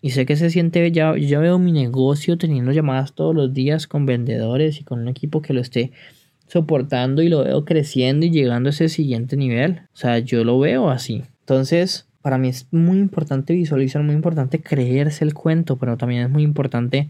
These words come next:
entender que es tener una meta clara y ya, e ir hacia allá independientemente del camino. O sea, uno va reajustando a medida que pasa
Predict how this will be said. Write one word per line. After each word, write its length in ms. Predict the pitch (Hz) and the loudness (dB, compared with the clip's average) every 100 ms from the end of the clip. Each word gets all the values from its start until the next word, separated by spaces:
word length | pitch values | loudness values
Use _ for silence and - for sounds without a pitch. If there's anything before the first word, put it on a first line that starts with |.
| _ | _
entender 1000 | - 147 127 156 156 151 180 202 185 185 202 | -4 -2 0 0 0 2 0 2 0 -2 0
que 160 | 165 | 0
es 160 | 135 - | 0 -2
tener 280 | 143 131 135 | -2 0 2
una 140 | 165 | 2
meta 320 | 175 170 170 - | 0 0 -6 0
clara 480 | 190 180 165 160 160 | 2 2 2 0 0
y 360 | 131 120 123 131 | -2 -4 -6 -2
ya, 140 | 131 | 0
e 160 | 139 131 | 2 2
ir 160 | 139 | 4
hacia 240 | 165 - 175 | 2 2 0
allá 280 | 135 127 151 | 2 0 2
independientemente 640 | 165 151 127 123 151 165 | 0 0 -2 -2 0 0
del 80 | 160 | -2
camino. 440 | 117 123 185 143 | -2 0 0 0
O 60 | 110 | -2
sea, 160 | 123 | -4
uno 320 | 117 120 131 147 | -4 -2 0 2
va 280 | 151 151 143 | 2 0 -2
reajustando 1120 | 147 151 151 131 117 107 - 120 - 123 123 | -2 2 2 2 2 -2 -4 -6 -2 -2 0
a 40 | 147 | 2
medida 220 | 139 123 | 0 0
que 140 | - | -4
pasa 420 | - 123 147 147 | -2 0 0 -4